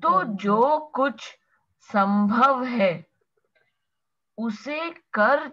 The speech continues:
Speaker 1: चुकने के बाद तुम दृढ़ता पूर्वक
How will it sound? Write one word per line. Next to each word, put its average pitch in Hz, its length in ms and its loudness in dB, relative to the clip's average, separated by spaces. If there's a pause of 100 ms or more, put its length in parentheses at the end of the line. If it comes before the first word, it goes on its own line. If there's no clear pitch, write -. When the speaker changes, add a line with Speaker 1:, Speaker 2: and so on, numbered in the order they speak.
(120)
Speaker 1:
चुकने 202 720 -4
के 180 320 -10
बाद 202 640 0 (640)
तुम 254 420 -2 (520)
दृढ़ता 214 840 -2
पूर्वक 208 960 -2